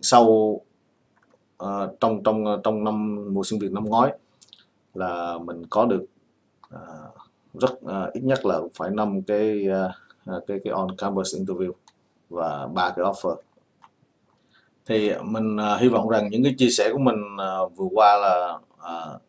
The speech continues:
giúp cho các bạn có một cái hình dung về cái công việc khi mình, à, những, những cái trao đổi email khi mình, à, xin việc và, à,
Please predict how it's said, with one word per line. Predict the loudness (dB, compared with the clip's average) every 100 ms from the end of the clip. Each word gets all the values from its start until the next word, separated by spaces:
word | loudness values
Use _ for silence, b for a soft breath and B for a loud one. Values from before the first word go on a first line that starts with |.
| _
giúp | -6 -4 -2
cho | 0
các | 2
bạn | 0 2
có | 2
một | 2 2
cái | 2
hình | 2 2 2
dung | 2 0 -6 _
về | -4 -2 -2
cái | 2
công | 2 4
việc | 0 0
khi | -2 -2
mình, | -2 -4 -6 -10
à, | -8
những, | -6 -4
những | -2 0
cái | 6
trao | 6 6
đổi | 6 4
email | 2 0 -2 -4
khi | -4
mình, | -6 -10 -12
à, | -10
xin | -6 -6 0
việc | 0 -2 _ b b b _
và, | -4 0 2 2 0 -2 -8 _
à, | -14 -12